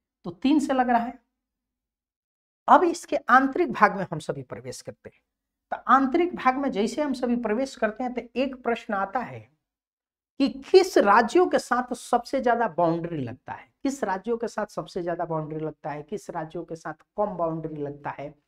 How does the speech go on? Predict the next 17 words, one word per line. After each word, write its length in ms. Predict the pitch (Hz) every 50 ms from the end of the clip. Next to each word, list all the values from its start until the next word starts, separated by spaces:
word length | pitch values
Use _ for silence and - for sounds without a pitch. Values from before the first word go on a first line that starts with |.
| _ _ _ _ _ _ _
तो 60 | 247 247
उसके 340 | - 233 226 - - - -
बारे 220 | - 202 208 226
में 160 | 226 214 165 -
जानना 340 | - 113 101 104 110 98 -
है, 160 | - - _ _ _ _ _ _ _
है 80 | 156 170
कि 140 | 165 - 180
नहीं। 180 | 131 - - - _ _ _ _ _ _ _ _ _ _ _ _ _ _ _ _ _ _ -
तो 40 | - - - - - -
हमें 220 | - 247 285 370 370
एक 300 | 339 240 247 233 233 214
विशेष 400 | 190 147 160 - - - 170 -
करके 260 | - - 131 - 123
ध्यान 180 | 110 123 123 113
रखना 280 | 110 - - - 185 - _ _ _ - - _ _ -
कि 80 | 254